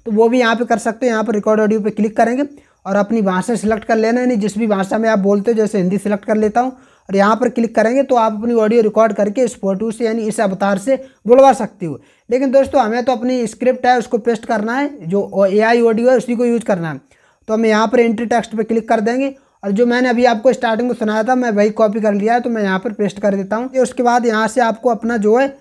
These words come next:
कैरेक्टर सिलेक्ट करना है, यानी जिस भी आपको वॉइस ओवर है उसको आपको सिलेक्ट करना है। तो मैं यहाँ पर टाइप कर देता हूँ हिंदी, ठीक है। यहाँ पे सर्च पे जाता हूँ, यहाँ पर हिंदी टाइप कर देता हूँ इस तरीके से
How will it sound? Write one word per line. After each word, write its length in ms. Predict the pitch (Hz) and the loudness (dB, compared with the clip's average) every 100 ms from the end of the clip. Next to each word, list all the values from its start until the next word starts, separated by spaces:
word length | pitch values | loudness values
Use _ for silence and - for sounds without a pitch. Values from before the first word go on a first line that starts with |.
| _ _ _ | _ _ _
कैरेक्टर 500 | 180 - 233 233 254 | -6 0 0 0 -2
सिलेक्ट 300 | - 233 220 | 0 -2 0
करना 200 | 226 190 | -2 -2
है, 60 | 214 | 0
यानी 140 | 247 | 0
जिस 200 | 214 208 | -2 -2
भी 120 | 214 247 | 0 2
आपको 260 | 214 240 | 2 0
वॉइस 320 | 202 214 214 220 | 2 2 2 0
ओवर 200 | 226 233 | 2 2
है 80 | |
उसको 200 | 226 - | 0 -2
आपको 220 | 214 208 214 | -4 -4 -6
सिलेक्ट 300 | 202 214 208 | -4 -4 -2
करना 260 | 208 208 | -2 -2
है। 100 | 247 - _ _ - | -4 -8 _ _ -8
तो 60 | |
मैं 100 | 220 | -2
यहाँ 180 | 202 190 | 0 2
पर 100 | 208 | 0
टाइप 240 | 202 214 208 | 0 0 0
कर 140 | 208 | 0
देता 220 | 190 190 | 0 0
हूँ 120 | 226 156 | 0 0
हिंदी, 340 | 180 185 160 | -2 0 -2
ठीक 240 | 156 233 208 | -4 -4 -2
है। 60 | |
यहाँ 160 | 175 180 | -2 -4
पे 80 | 202 | -6
सर्च 260 | 202 190 208 | -6 -6 -2
पे 100 | 202 | -2
जाता 240 | 190 190 | -2 -2
हूँ, 180 | 233 254 _ _ _ _ | -4 -8 _ _ _ _
यहाँ 160 | 175 190 | -4 -2
पर 120 | 202 | 0
हिंदी 260 | 190 202 214 | 2 2 2
टाइप 240 | 214 214 214 | 0 0 -2
कर 120 | 196 | -2
देता 220 | 190 185 | -2 -2
हूँ 80 | 214 | -4
इस 80 | 208 | -4
तरीके 340 | 202 196 208 | -6 -2 -2
से 120 | 214 | -2